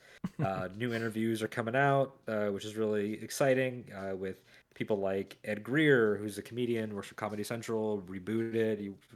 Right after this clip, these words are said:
Speaker 2: used to work on Screen Junkies and all this stuff. And, uh, we've got, uh, Father and Son, a Star Wars podcast. Kerwin and Keith are coming on. Uh, we have some other book interviews in the works, different things coming up. And before you know it, we'll be at Book of Boba Fett. Uh,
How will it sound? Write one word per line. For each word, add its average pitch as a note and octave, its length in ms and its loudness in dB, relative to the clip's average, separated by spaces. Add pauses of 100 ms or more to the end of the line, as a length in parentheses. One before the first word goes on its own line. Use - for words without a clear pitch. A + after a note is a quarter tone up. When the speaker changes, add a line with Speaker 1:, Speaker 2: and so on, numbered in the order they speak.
Speaker 2:
used G#2+ 140 -8
to - 80 -6
work G2 140 -6
on F2+ 120 -4
Screen D3+ 240 -4
Junkies B2+ 440 -2
and A#2 80 -4
all A2 100 0
this G#2+ 160 -4
stuff. A2+ 380 -4
And, F2 160 -8 (500)
uh, F2+ 380 -2
we've G2 180 -10
got, G2 440 -6
uh, F2+ 200 -8
Father A#2 400 0
and G#2 100 -6
Son, A#2+ 240 -4
a A#2 40 -8
Star A2+ 220 -6
Wars A2+ 180 -6
podcast. A2+ 720 -8
Kerwin A2 320 -6
and G#2 140 -12
Keith A2 400 -6
are A2+ 100 -2
coming A2 320 -10
on. G#2 400 -4 (480)
Uh, G#2 160 -2
we G2+ 60 -8
have G#2+ 120 -6
some - 160 -12
other G#2+ 200 -4
book G#2+ 260 -8
interviews G#2+ 640 -6
in G#2+ 40 -10
the G#2+ 80 -8
works, G#2 460 -4
different - 260 -12
things G#2+ 220 -6
coming G#2 240 -8
up. G#2 320 -6
And F2+ 160 -8 (320)
before C3 280 2
you C3 100 2
know C3+ 200 4
it, A2+ 60 0
we'll A2 160 2
be A#2 160 2
at A2 140 -2
Book - 160 -10
of G2+ 80 -10
Boba G#2+ 240 -2
Fett. A2+ 360 -4 (140)
Uh, F2+ 320 -10